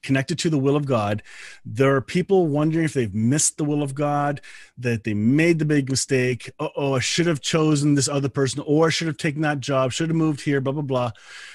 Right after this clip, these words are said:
You've just said something important there. How would you answer someone who is really one, or they're trying to make a decision, and how do I make the right choice? Right? Like, that's a, that's a big question people have.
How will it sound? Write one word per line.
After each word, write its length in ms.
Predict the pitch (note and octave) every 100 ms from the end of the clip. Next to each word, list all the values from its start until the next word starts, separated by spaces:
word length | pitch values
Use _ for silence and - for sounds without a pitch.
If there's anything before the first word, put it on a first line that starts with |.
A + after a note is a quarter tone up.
| -
You've 300 | A#2+ D#3 A3
just 260 | D4+ C4 -
said 180 | F#3
something 240 | - E3 D#3+
important 380 | C#3+ D#3 D#3+ C#3
there. 100 | A#2
How 200 | B2+ G#3
would 200 | A3 F3+
you 120 | F#3+
answer 800 | D#3+ D3+ D3+ - C#3+ B2 A#2+ A#2
someone 520 | - - C3+ C3 B2+ A#2+
who 300 | C#3 C3+ C3
is 380 | B2+ A2+ - - - B2+
really 300 | C3 G#3+ G3+
one, 340 | D#3 F3 D#3+
or 180 | F#3+ B3+
they're 120 | C4
trying 200 | - A3+
to 60 | G#3
make 120 | G3
a 60 | E3
decision, 380 | D3 C#4 A#3+ F3+
and 200 | D#3+ - - -
how 160 | G3 B3
do 100 | B3+
I 40 |
make 220 | A#3+ A#3
the 80 | A3
right 180 | A3 A3
choice? 600 | - B3 D4 D#3+ - - - - - _ _ -
Right? 320 | C3+ F#3+ C#4+
Like, 140 | D#3+
that's 200 | D#3 A3+
a, 140 | E3 - _ _ -
that's 220 | A#2+ C#3+
a 60 | D#3+ B2+ _
big 420 | - D#3 D#3+ D3+ B2+
question 360 | D#3 D3 C#3+
people 200 | C3+ C3
have. 300 | A#2+ G#2+ E2